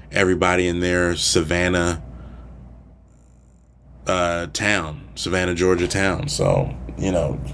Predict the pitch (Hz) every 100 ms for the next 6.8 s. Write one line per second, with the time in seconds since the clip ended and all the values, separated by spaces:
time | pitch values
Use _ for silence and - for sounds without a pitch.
0 | - 64 69 65 87 113 101 101 98 92
1 | 101 98 98 92 92 85 - - - -
2 | 98 95 95 90 87 95 92 - - 95
3 | 92 92 82 95 95 90 92 92 90 90
4 | 87 82 - - - - - 101 104 98
5 | 98 98 90 87 107 98 90 87 92 90
6 | 87 90 90 90 90 85 80